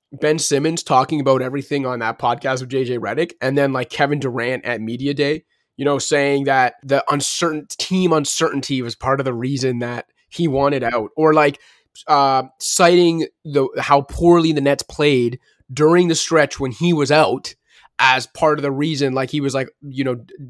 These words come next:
disenchanted with that team or whatever. It's like, dude, first of all, you're Kevin Durant,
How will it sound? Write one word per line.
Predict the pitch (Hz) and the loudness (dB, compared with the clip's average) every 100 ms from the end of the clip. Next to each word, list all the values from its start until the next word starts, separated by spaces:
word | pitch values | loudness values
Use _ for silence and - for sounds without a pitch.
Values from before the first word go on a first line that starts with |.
| 127 - 127 _ | -20 -20 -20 _
disenchanted | 151 143 135 - 113 107 123 | -4 -4 -4 -4 -4 -6 -8
with | 123 | -8
that | 113 113 | -6 -6
team | - 156 | -2 -2
or | 147 | 0
whatever. | 131 | -2
It's | 123 | -2
like, | 147 123 | -6 -4
dude, | - 233 185 208 - _ _ _ _ _ _ _ _ _ _ _ _ _ _ _ _ _ _ | 0 2 4 2 -2 _ _ _ _ _ _ _ _ _ _ _ _ _ _ _ _ _ _
first | - 381 - | 2 2 4
of | 202 | 2
all, | 170 151 160 | 4 4 2
you're | 151 143 185 | 0 2 4
Kevin | 190 - 170 160 | 2 0 0 2
Durant, | 143 123 90 87 | 0 -2 -4 -10